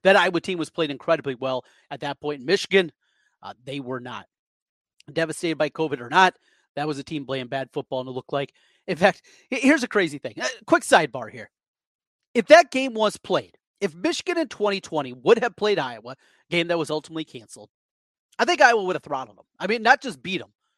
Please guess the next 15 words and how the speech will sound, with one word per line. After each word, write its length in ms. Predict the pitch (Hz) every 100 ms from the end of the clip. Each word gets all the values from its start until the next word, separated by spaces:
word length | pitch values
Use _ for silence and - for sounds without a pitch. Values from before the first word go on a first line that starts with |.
| _ _ _ _ -
I, 100 | -
I 100 | -
think 180 | - 269
they 100 | 220
would 160 | 185 165
have 80 | 147
beat 160 | 156
'em 220 | 147 135 _ _ _ _ _
forty-five 440 | - 247 196 147
to 80 | -
ten. 260 | - 139 - _ _ _
Just 180 | 254 220
an 80 | 214 -
absolute 460 | 220 - 202 190 151 117
bludgeoning 600 | 147 170 175 127 110